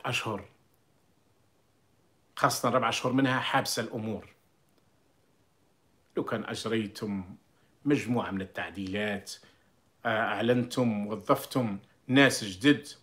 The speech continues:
بأفكار جديدة. حتى اللي جابوهم على أساس جدد كانوا من المرتزقة الفاشلين. هذاك اللي كان يقول للناس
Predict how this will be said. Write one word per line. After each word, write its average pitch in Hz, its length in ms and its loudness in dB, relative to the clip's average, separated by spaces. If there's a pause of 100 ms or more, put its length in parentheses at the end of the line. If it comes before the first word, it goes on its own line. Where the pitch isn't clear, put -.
(160)
بأفكار 117 460 4
جديدة. 107 640 2 (1800)
حتى - 400 4
اللي 151 140 6
جابوهم 143 400 8
على 151 160 2
أساس - 320 2
جدد 160 380 2 (960)
كانوا 247 200 4
من 226 120 6
المرتزقة 202 600 4
الفاشلين. 165 680 2 (1200)
هذاك 185 320 2
اللي 147 140 4
كان 151 200 4
يقول 143 260 6
للناس 131 640 2